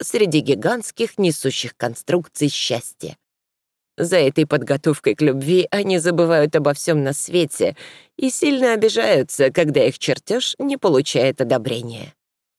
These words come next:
Главной ошибкой немецкого народа во время войны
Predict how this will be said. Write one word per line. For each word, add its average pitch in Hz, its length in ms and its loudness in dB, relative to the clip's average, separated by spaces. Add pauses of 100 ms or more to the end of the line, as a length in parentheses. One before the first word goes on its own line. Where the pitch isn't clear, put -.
(120)
Главной 151 560 2
ошибкой 165 640 0
немецкого 147 600 0
народа 147 440 2
во 147 100 2
время 147 320 0
войны 147 520 0